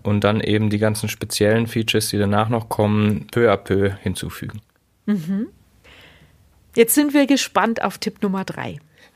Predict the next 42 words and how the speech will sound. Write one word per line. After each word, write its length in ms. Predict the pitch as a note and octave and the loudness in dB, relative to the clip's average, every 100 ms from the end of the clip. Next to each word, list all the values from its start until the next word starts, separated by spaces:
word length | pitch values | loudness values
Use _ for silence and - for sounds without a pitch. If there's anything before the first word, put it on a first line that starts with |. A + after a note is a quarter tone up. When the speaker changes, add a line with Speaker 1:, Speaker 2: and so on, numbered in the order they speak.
| _ _ - | _ _ 0
Speaker 1:
Der 100 | G#2+ | 2
ist 180 | A2+ - | 2 2
ganz 260 | B2+ D3 | 2 2
einfach. 600 | - A2 C#3 - - - - - A2 | 0 2 2 0 -4 -4 -8 -6 0
Der 100 | G#2+ | 4
lautet 320 | B2 C3 - | 4 4 2
einfach 300 | A2+ B2 A#2 | 0 0 0
nur 180 | A#2+ A#2 | 0 2
Mut. 460 | B2+ C#3 G#2 - _ _ - - _ _ _ - | 2 2 0 -8 _ _ -20 -20 _ _ _ -4
Ich 140 | G#2+ | 0
habe 140 | C3 C3+ | 2 2
immer 120 | C3 | 2
dieses 220 | B2+ B2+ | 2 0
Sprichwort, 680 | - C3 B2+ C3 A#2+ - - | 0 0 0 2 0 -2 -4
„Einfach 340 | G2+ A#2+ B2 | -2 0 0
mal 140 | A#2+ G#2+ | 2 2
machen, 320 | A2 B2 C3+ | 2 2 0
es 120 | A#2 | 0
könnte 280 | - A#2 A#2 | 0 2 2
ja 100 | A#2 | 2
gut 300 | C3 C#3+ F#2+ | 2 0 2
werden.“ 340 | F2+ F2+ F2 - | 2 2 -2 -4
Und 120 | F#2+ | -2
das 160 | G2+ G#2+ | -2 -4
trifft's 300 | - B2 - | -4 -4 -2
einfach 300 | G#2+ A2 G#2+ | -2 0 0
auf 160 | F#2+ G#2+ | 0 0
den 120 | A2 | -2
Punkt. 460 | - C3+ G#2 - - | 0 0 0 -8 -6
Also 300 | F#2 F#2+ F2 | -4 -2 -2
man 200 | D2+ G2 | -2 0
muss 320 | G#2 B2+ - G#2+ | 2 0 -2 0
manchmal 400 | A2+ C3 B2+ A#2+ | 0 2 2 2
in 60 | |
der 80 | A2 | 0
Digitalisierung 760 | A2+ A2+ A2 G#2+ G#2 A#2 B2+ G#2+ | -2 -2 0 0 0 0 2 2
auch 200 | E2+ - | 0 0
mutig 420 | A2 C#3 D#3 - | -2 0 -2 0
sein 300 | C3+ C3 B2+ | 2 2 2
und 80 | G#2 | 2
Neues 360 | G#2 B2 C3 | 2 2 0
ausprobieren. 840 | - A#2+ B2+ - B2 A#2+ B2 B2 | 0 0 0 -2 -2 0 0 0